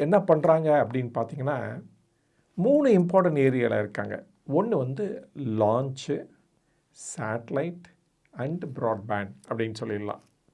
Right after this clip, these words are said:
ஷார்ட்டா சொல்லணும் அப்படின்னா, லான்ச் அப்படின்னா இவங்க யார் யாருக்கெல்லாம் ஹெல்ப் பண்றாங்க அப்படின்னு பார்த்தா, கமர்ஷியல் ஆர்கனைசேஷன், கவர்மெண்ட்,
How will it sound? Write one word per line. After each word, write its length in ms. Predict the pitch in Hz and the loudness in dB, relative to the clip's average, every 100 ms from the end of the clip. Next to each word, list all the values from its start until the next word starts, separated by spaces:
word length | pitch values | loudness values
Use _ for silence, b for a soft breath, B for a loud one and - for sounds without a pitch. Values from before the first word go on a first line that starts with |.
| - - | -8 6
ஷார்ட்டா 440 | 147 143 143 151 131 | 8 8 8 4 6
சொல்லணும் 380 | 123 110 113 113 | 0 0 -2 -4
அப்படின்னா, 360 | 101 98 95 95 _ _ _ _ _ _ _ _ _ _ _ _ _ _ _ _ _ _ _ _ 143 156 | -4 -6 -8 -10 _ _ _ _ _ _ _ _ _ _ _ _ _ _ _ _ _ _ _ _ 6 8
லான்ச் 340 | 214 277 269 190 | 10 6 4 2
அப்படின்னா 680 | 147 147 165 175 135 160 160 185 | 4 2 4 2 2 0 0 2
இவங்க 160 | 202 | 6
யார் 380 | 175 165 196 262 247 | 10 12 12 12 12
யாருக்கெல்லாம் 560 | 214 185 185 202 170 151 170 - - | 10 10 8 8 8 6 2 -4 4
ஹெல்ப் 220 | 180 180 185 | 4 6 4
பண்றாங்க 360 | 151 147 143 147 | 6 6 6 2
அப்படின்னு 280 | 120 131 131 | 2 -2 -2
பார்த்தா, 540 | 113 160 156 113 113 113 _ _ _ _ _ _ _ - - | -4 -2 -4 -4 -8 -12 _ _ _ _ _ _ _ -6 0
கமர்ஷியல் 460 | 151 196 196 165 120 | 2 2 2 4 4
ஆர்கனைசேஷன், 760 | 113 135 107 - 135 - - - _ _ _ _ _ _ _ _ _ _ - 127 104 | 2 -4 -8 -8 -10 -10 -16 -18 _ _ _ _ _ _ _ _ _ _ -12 -6 10
கவர்மெண்ட், 680 | 131 147 214 226 202 - | 12 12 10 6 4 2